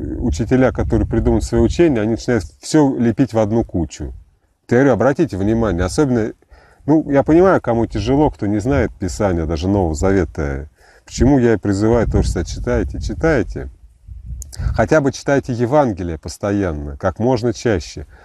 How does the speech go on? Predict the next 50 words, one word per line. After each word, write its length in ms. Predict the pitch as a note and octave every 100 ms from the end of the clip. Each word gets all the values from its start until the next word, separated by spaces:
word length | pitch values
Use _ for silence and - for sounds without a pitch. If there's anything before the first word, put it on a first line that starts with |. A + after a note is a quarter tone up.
| - - -
Потому 220 | A2+ G#2+
что, 180 | - G2
соответственно, 560 | - G#2+ B2+ A#2 A#2+
вы 120 | A2
будете 340 | G#2 A2+ F#2+ G2
слышать, 340 | - E3 C3
что 140 | - A2+
если 160 | F#2+
он 80 | G#2+
сказал, 520 | - A2+ A2 D#3+ E3+ - - -
а 200 | G2 G#2+
вы 120 | G#2+
этого 240 | G#2 F#2+ G2
не 160 | G#2+
знали, 500 | A2 A2 F2 D2 C2+ - _ -
неважно, 400 | A#2 D3+ G2 G2+
может, 240 | G2+ -
он 140 | G#2
привел 340 | F2+ A2+ G#2+ G2
из 120 | F#2+
послания, 520 | - A#2 - A2+ F2
не 120 | E2+
там, 200 | E2 E2+
не 80 | F2+
из 100 | G2
Ветхого 300 | G#2 F2 -
Завета, 240 | F#2 F#2 E2
но 120 | G2
вы 80 | G2
знаете 260 | A2+ G2+
точно, 240 | - C3 A2+
что 140 | -
Христос 400 | - A2 - A2
этого 220 | G#2+ G#2+
не 220 | G#2+ A#2+ D#2+
говорил, 380 | E2 F#2+ F#2+
все, 240 | D#2 - G2+
вам 180 | F2 F2
этого 240 | - E2
достаточно. 800 | D#2+ F#2 - D2+ - - - C#2 - - - -
Конечно, 420 | A2+ B2 F#2 F2
знаете 320 | F2+ G#2 G2+
Новый 160 | A2+ G#2+
Завет, 220 | C3 -
просто 240 | F#2+ -
знаете, 320 | F#2+ G#2 F#2
откуда 260 | F#2+ - G2
он 80 | F#2+
еще 160 | -
слепил, 520 | F#2 G2+ F#2 B2+ A2+